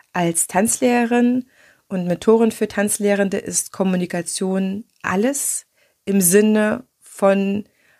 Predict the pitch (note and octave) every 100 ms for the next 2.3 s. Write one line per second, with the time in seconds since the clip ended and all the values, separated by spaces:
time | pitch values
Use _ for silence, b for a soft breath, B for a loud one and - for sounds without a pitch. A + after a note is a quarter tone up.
0 | _ F#3+ F#3 F3+ F#3 E3+ F#3+ F#3+ F#3 -
1 | - F3 F3 - E3 - - - - -
2 | - - -